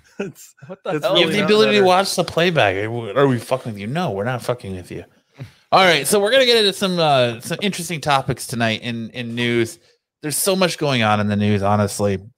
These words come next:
Speaker 3: So we're gonna get in here. We're gonna start here with, uh, the, the news that came out this week that Disney and that, well, I won't say, well, yeah, I'll throw them in there.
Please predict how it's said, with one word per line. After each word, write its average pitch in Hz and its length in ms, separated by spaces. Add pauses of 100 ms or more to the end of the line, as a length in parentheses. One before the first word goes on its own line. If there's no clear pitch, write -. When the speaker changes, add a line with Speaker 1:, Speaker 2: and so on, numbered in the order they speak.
(920)
Speaker 3:
So 123 160
we're 117 80
gonna 120 160
get 113 140
in 107 180
here. 104 240 (460)
We're 139 100
gonna 156 100
start 139 420
here 117 560 (300)
with, 120 480 (600)
uh, 117 440 (460)
the, 143 380 (180)
the 143 160
news 190 280
that 180 120
came 175 180
out 151 180
this 135 180
week 139 280
that 117 360
Disney 160 680
and 127 360
that, 127 360
well, 120 220
I 110 120
won't 120 220
say, - 160
well, 165 140
yeah, 175 280 (200)
I'll 180 120
throw 135 160
them 101 200
in 92 80
there. 92 240